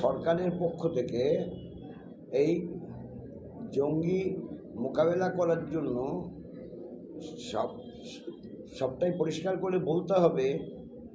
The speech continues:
যে কাজ সরকারিভাবে করা দরকার, সেই সরকার সেটা করছে বলেই তারা বলছে। অর্থাৎ এই চিরুনি তল্লাশি চলছে, কম্বিং অপারেশন। এখন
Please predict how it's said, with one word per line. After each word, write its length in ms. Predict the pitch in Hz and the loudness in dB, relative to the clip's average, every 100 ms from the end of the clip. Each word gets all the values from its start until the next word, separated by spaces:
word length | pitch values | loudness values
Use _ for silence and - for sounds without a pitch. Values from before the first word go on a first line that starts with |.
| - - - - - - - - - - 110 | -16 -18 -18 -20 -20 -20 -20 -20 -18 -12 -2
যে 140 | 151 170 185 - | 2 4 2 2
কাজ 240 | 131 147 170 143 - - - - - - - - - - | 2 4 2 -2 -6 -8 -12 -14 -14 -14 -16 -18 -16 -4
সরকারিভাবে 680 | 131 135 160 170 165 170 180 175 | -2 0 2 4 6 6 4 2
করা 180 | 139 143 143 | 2 4 2
দরকার, 320 | 143 147 165 185 - | 0 0 -2 0 0
সেই 140 | 147 - | 0 2
সরকার 300 | 131 - 170 165 | 0 2 -2 -2
সেটা 200 | - 123 120 | -2 -2 -2
করছে 360 | 127 - - 160 165 - - - - 113 | -4 -2 0 0 -2 -6 -12 -14 -10 0
বলেই 300 | 143 175 202 165 156 | 4 6 4 0 0
তারা 200 | 143 143 151 - - | 2 2 2 -4 0
বলছে। 340 | 151 - - - - - - - - | 2 2 -4 -6 -8 -10 -14 -12 -2
অর্থাৎ 280 | 123 123 135 117 - - 143 139 - - - - - - | 0 4 2 2 -8 -6 -4 -4 -6 -6 -8 -8 -4 2
এই 60 | 175 - | 2 2
চিরুনি 320 | 165 156 156 147 | 0 0 0 0
তল্লাশি 400 | 143 139 131 127 117 | 0 2 0 0 0
চলছে, 320 | 127 123 - 113 - | 0 0 -2 -4 -4
কম্বিং 280 | 131 127 123 117 | -4 -2 0 0
অপারেশন। 460 | 110 113 - 107 98 - - - - - - - - - - - - - - - 110 | -2 -4 -4 -4 -4 -10 -16 -16 -14 -12 -12 -14 -16 -18 -20 -20 -20 -18 -16 -8 -2
এখন 160 | 117 | 0